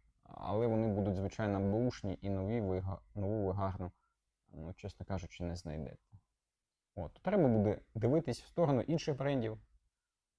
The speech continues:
Отак. Ну, сподіваюсь, вам сподобалася історія технологій Seiko. А,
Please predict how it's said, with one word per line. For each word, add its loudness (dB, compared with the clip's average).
Отак. -8
Ну, 2
сподіваюсь, 6
вам 4
сподобалася 6
історія 6
технологій 6
Seiko. 2
А, 6